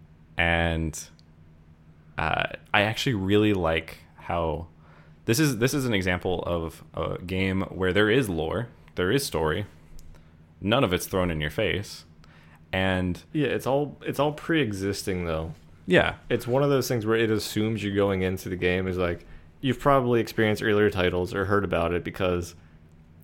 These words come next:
Speaker 2: it's a classic game that's been around for a very long time.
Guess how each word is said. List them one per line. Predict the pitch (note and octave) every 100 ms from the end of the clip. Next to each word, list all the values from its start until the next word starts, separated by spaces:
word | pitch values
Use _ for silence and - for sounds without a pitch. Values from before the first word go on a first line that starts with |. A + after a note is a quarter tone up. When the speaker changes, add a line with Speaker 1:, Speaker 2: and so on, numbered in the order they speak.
| - A2+
Speaker 2:
it's | -
a | G#2+
classic | - - - G#2+ G2 G#2 F#2
game | G2 F2+
that's | E2+
been | F#2
around | F2 G2+
for | - F2
a |
very | E2+
long | D#2 E2+
time. | - F2+ - -